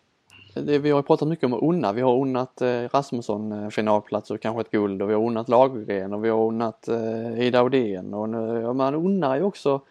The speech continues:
nu har han i och för sig, Jan Hansson fick ju sitt guld i fjol, så man kanske inte unnar honom lika mycket, men ändå, så ju-, just den typen av klubbar med såna riktiga eldsjälar som, eh, som, eh, brinner som fan för, för, för det de håller på med. Man, de, man unnar ju dem,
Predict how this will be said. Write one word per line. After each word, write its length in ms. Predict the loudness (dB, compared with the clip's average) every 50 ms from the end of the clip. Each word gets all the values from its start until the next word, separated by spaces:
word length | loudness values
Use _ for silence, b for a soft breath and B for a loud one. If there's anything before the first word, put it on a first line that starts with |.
| b b b b b b
nu 80 | -4
har 140 | 0 2 2
han 120 | 2 2
i 40 | 0 -2
och 40 |
för 40 | 0
sig, 220 | 2 2 0 0 -2 b b b b b b b 0
Jan 120 | 0 2
Hansson 280 | 4 2 2 0 -4 -2
fick 200 | -2 -2 -2 -2
ju 60 | -6
sitt 140 | -6 -6 -4
guld 280 | 0 0 0 0 0 -4
i 40 |
fjol, 260 | -2 -2 -2 -2 -2 -6
så 120 | -8 -6 -6
man 100 | -6 -4
kanske 260 | -2 -2 -2 -2 -4
inte 100 | -4 -4
unnar 200 | -4 -4 -4 -4
honom 280 | -6 -6 -4 -4 -4 -2
lika 420 | -2 -2 -2 -4 -4 _ -4 -4
mycket, 320 | -2 -4 -4 -4 -4 -4
men 160 | -4 -4 -4 -8 b b b b b b
ändå, 420 | 0 0 0 2 4 4 4 4 4
så 120 | 2 2
ju-, 320 | 2 2 2 0 0 -2 -2
just 340 | 0 -2 -2 -2 -4 -12 _ _
den 360 | -14 0 2 2 2 2 0
typen 320 | -2 -2 -2 -2 -2 -6
av 40 | -6
klubbar 640 | -6 -10 -4 0 0 0 0 2 2 2 2 2 -2 -10 _ _ _ _ _ _ _ _ _ _ _ _
med 180 | -4 -4 0
såna 440 | 0 0 2 2 2 2 2 2 2
riktiga 540 | 0 -2 -4 -8 -8 -4 -2 0 0 2 2
eldsjälar 640 | 2 0 0 -2 -2 0 2 2 2 2 0 -2 -2
som, 280 | -4 -6 -6 -6 -6
eh, 140 | -6 -8 -8
som, 220 | -8 -8 -8 -6
eh, 100 | -8 -8
brinner 540 | -8 -8 -8 -6 -4 -2 -2 0 0 -2 -4
som 180 | -4 -6 -8 -4
fan 340 | 0 2 2 2 0 -4 -6
för, 160 | -4 -4 -4
för, 460 | -2 0 2 2 2 2 0 -2 -4
för 120 | -4 -2
det 100 | 0 0
de 100 | 0 0
håller 120 | 0 -2 -2
på 140 | 0 -2 -2
med. 140 | -2 -4
Man, 200 | -4 -4 -4 0
de, 460 | 2 2 2 2 0 -4 -4 -4 -4 -2
man 140 | -2 0
unnar 220 | 0 0 0 2 4
ju 60 | 4
dem, 220 | 4 4 2 0